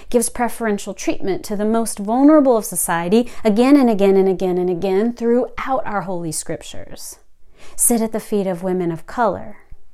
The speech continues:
and learn how to finally drop the white savior complex once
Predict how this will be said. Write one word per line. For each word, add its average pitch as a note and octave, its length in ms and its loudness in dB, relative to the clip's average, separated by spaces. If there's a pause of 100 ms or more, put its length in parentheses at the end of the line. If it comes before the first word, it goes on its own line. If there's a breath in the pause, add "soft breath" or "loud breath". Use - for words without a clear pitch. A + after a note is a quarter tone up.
(760 soft breath)
and F#3 260 4
learn G3+ 720 0 (280 soft breath)
how G3 200 2
to F#3+ 80 0
finally A#3 760 2
drop G#3 540 0
the G3 100 2
white F#3+ 300 0
savior A#3 540 0
complex F3 680 -4
once G#3+ 460 2